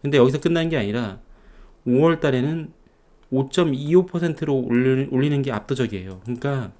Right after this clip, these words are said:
이런 고금리 상황에서는 그 물가가 이렇게 오르기 때문에 이런 고금리를 정책을 쓰는 건데 물가가 오르고 이렇게 고금리면은, 어,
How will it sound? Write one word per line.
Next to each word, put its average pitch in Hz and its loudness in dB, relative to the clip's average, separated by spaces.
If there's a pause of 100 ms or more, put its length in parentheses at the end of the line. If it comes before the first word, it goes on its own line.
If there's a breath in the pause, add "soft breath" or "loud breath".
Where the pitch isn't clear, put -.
(880 soft breath)
이런 151 0
고금리 185 6
상황에서는 131 -2 (2000 loud breath)
그 107 -6 (1500)
물가가 160 4
이렇게 127 0
오르기 165 4
때문에 151 2
이런 113 2
고금리를 123 2
정책을 113 -2
쓰는 143 -4
건데 110 2
물가가 156 4
오르고 127 4
이렇게 110 -4 (340 soft breath)
고금리면은, 131 2 (720 soft breath)
어, 110 -6